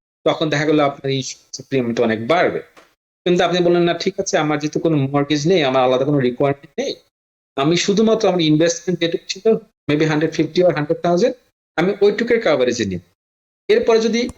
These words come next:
এই বাসাটাই ফুল ড্যামেজে নষ্ট হয়ে যায় কোনো এক খাত, তখন ইন্স্যুরেন্স কোম্পানি, কোম্পানি আপনাকে বাসা বানিয়ে দেবে।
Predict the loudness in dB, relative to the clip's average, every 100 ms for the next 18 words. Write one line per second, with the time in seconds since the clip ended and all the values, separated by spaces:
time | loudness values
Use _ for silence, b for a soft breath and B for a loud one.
0 | -2 0 0 -2 -2 -2 0 0 2 0
1 | 0 -2 2 2 2 0 0 0 -2 -2
2 | -4 0 0 2 0 0 0 0 -2 -4
3 | -4 -4 _ _ _ _ _ -4 0 2
4 | 2 0 0 0 0 -4 -4 -2 -2 0
5 | -2 -2 0 2 0 0 -2 0 2 2
6 | -2 -8